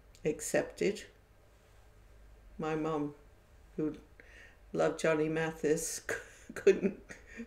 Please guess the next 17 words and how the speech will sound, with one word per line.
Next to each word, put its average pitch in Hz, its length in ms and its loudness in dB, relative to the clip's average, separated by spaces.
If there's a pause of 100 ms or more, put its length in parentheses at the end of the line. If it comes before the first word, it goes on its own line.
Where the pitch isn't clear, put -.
(240)
quite - 340 2 (360)
grasp 165 560 4
Frank 156 340 2
Zappa. - 520 2 (460)
<laughs> 294 80 0 (3000)
Uh, 196 260 8 (220)
and 180 160 2
I 190 100 6
didn't 180 240 4
have 151 220 2
headphones, 151 500 2
so 156 440 4 (1600)
it, - 300 -2
the 156 100 2
sound 156 500 0
would, 143 280 -2
um, 143 340 -2